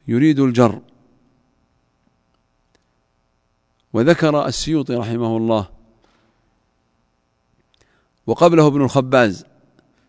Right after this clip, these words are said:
كما ذكر ذلك السيوطي نفسه في الأشباه والنظائر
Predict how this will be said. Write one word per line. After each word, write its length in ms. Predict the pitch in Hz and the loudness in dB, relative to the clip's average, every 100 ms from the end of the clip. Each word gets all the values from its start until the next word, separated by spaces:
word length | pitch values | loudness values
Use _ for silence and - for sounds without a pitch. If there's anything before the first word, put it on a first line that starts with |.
| _ _ _ _ _ _ _ _ _ - | _ _ _ _ _ _ _ _ _ -10
كما 220 | 113 123 | -4 -2
ذكر 320 | 127 117 113 | -2 -2 -2
ذلك 460 | 120 117 104 - _ _ _ _ _ _ _ _ | 0 -2 -4 -8 _ _ _ _ _ _ _ _
السيوطي 420 | - - 139 123 | -14 -4 -2 0
نفسه 280 | 123 120 113 | -2 -2 -6
في 100 | 104 | -2
الأشباه 340 | 117 107 127 107 | 0 0 -2 -2
والنظائر 480 | 107 110 110 95 | -2 -2 -4 -6